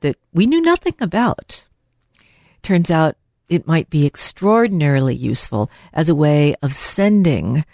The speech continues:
that, uh, R N A where it needs to go. Let's start out with talking about worms. "Curiouser and curiouser," said Alice as she vanished down the rabbit hole.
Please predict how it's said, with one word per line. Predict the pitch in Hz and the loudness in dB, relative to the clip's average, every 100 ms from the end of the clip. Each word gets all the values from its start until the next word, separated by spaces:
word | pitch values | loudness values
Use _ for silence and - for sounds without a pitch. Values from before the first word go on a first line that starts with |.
| _ _ _ | _ _ _
that, | - 147 139 135 - - - | 0 2 2 0 -4 -12 -6
uh, | 143 127 - - - _ - | -2 -2 -4 -8 -20 _ -6
R | 139 135 | 0 0
N | 131 | 2
A | 131 127 139 _ | 2 0 -2 _
where | - 165 165 | 0 2 2
it | 151 143 - | 2 0 0
needs | 139 135 131 - | -2 0 -4 -8
to | - | -8
go. | 131 151 143 - - - - | -2 0 0 -2 -6 -12 -10
Let's | 269 - | -10 -10
start | - 247 214 | -4 -2 0
out | 190 180 - | 2 0 -2
with | 151 139 - | -2 -2 -2
talking | 156 143 143 127 | -4 -4 -2 -2
about | 120 120 - - _ _ _ _ | -2 -2 -4 -6 _ _ _ _
worms. | - 220 147 95 - - - _ _ _ _ - _ _ _ _ _ _ | -4 0 0 0 -4 -8 -10 _ _ _ _ -20 _ _ _ _ _ _
"Curiouser | - 254 262 269 254 - 254 247 | -2 2 4 2 0 -2 -2 0
and | 185 185 | 0 -2
curiouser," | - - 185 151 - - - - - 139 | -4 -4 0 0 -2 -6 -6 -8 -4 -4
said | - - 117 - - | -2 0 0 -2 -4
Alice | 98 - - - - - | -4 -2 -6 -6 -8 -6
as | 120 | -6
she | 117 135 | -2 -2
vanished | 127 107 85 - | -2 -2 -2 -2
down | 127 110 | -2 0
the | 107 | 0
rabbit | 73 80 123 | 0 -2 -2
hole. | 123 - 156 | -2 -2 -2